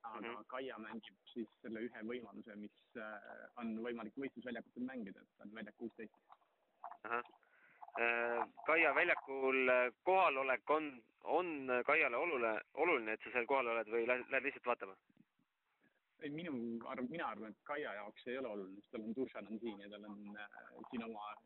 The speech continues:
Speaker 1: üks sõber on kaasas, kes temaga käib väljakul, noh, vaatab tema asju, et ma arvan, et see, et kas mina olen siin või ei ole, ma arvan, et see ei, ei oma mingit tähtsust.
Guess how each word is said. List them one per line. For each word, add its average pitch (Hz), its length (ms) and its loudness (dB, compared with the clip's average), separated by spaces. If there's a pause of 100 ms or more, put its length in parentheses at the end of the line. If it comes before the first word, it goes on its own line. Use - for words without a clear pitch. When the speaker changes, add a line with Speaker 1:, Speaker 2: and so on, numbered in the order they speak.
(160)
Speaker 1:
üks 120 220 -10
sõber 107 240 -6
on 107 80 -16
kaasas, 107 180 -12
kes - 220 -20
temaga 104 180 -8
käib 110 220 -6
väljakul, 107 300 -6 (340)
noh, - 180 -20
vaatab - 280 -10
tema - 180 -12
asju, - 180 -10
et - 140 -18
ma 220 60 -8
arvan, 104 180 -10
et - 100 -20
see, 113 140 -12
et - 120 -20
kas 123 120 -14
mina 123 240 -4
olen 107 160 -10
siin 113 180 -8
või 110 140 -8
ei 120 80 0
ole, 101 160 -4
ma 110 80 -14
arvan, 110 160 -20
et - 80 -20
see 107 160 -8
ei, 101 340 -14
ei 117 140 -2
oma 113 100 -8
mingit 113 260 -8
tähtsust. - 320 -12